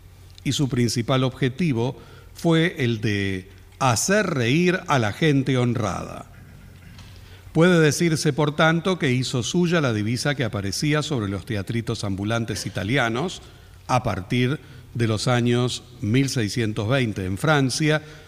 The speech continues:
con respecto a la comedia: "Corrige las costumbres riendo". Entre mil seiscientos cuarenta y cinco y mil seiscientos cincuenta y ocho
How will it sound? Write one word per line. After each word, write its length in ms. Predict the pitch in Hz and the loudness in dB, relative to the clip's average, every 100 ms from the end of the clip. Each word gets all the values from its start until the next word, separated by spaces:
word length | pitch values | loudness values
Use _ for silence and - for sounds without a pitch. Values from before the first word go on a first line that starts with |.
| - - | -20 -2
con 220 | 190 202 | 2 4
respecto 560 | 180 127 - 143 147 143 | 2 2 2 0 2 2
a 40 | |
la 120 | 117 | 2
comedia: 680 | 117 131 151 107 90 85 - - - - - - - - | 0 2 2 2 -2 -6 -12 -20 -20 -20 -20 -20 -20 -10
"Corrige 560 | - 156 127 196 - 180 | 2 4 6 2 2 2
las 140 | 135 | 0
costumbres 1000 | - 110 - 170 196 190 190 196 - - - | 0 -6 -2 0 2 2 0 0 -4 -8 -12
riendo". 840 | 123 123 139 117 98 87 80 82 - - - - - - - - - - - - - 151 | -6 0 4 4 2 -2 -6 -12 -16 -12 -10 -10 -12 -16 -18 -20 -20 -20 -20 -20 -4 2
Entre 320 | 156 156 156 | 2 4 2
mil 240 | 202 220 | 2 2
seiscientos 640 | - 160 131 175 175 170 | 0 0 2 2 2 0
cuarenta 440 | - 139 156 160 135 | 2 2 2 2 0
y 100 | 117 | 0
cinco 680 | - 170 120 95 123 147 - - - - - | 0 2 2 2 0 -2 -6 -20 -20 -8 0
y 100 | 117 | 4
mil 240 | 143 165 | 4 2
seiscientos 640 | 165 131 113 135 127 120 | 0 0 2 0 0 -2
cincuenta 500 | - 107 123 117 120 | -2 -2 0 0 2
y 120 | 151 185 | 2 2
ocho 360 | 180 170 156 | 2 2 0